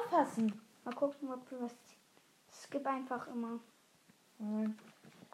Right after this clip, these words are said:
Speaker 1: Wie, du hast, du verfehlst völlig Pleasant Park.
Speaker 2: Ich will ja auch gar nicht Pleasant Park.
Speaker 1: Ja, dann stirbst du. Nein,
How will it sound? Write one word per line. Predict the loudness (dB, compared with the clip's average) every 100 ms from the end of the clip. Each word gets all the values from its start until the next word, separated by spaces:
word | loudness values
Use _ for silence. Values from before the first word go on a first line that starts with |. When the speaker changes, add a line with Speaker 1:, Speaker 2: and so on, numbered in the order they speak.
| 4
Speaker 1:
Wie, | 6
du | 10 8
hast, | 8
du | 6
verfehlst | 8 8 8 10 10 8 8
völlig | 8 8 6
Pleasant | 8 8 4
Park. | 2 2 0 -6 -14
Speaker 2:
Ich | -6
will | 0
ja | 2 2
auch | 0
gar | -6
nicht | -8 -8
Pleasant | -10 -8 -10 -8
Park. | -8 -10 -12 -16 -16 _ _ -4
Speaker 1:
Ja, | 2
dann | 4 4 2 -6 -10
stirbst | -2 6 6 4 -10
du. | -10 -10 -4
Nein, | 2 4 4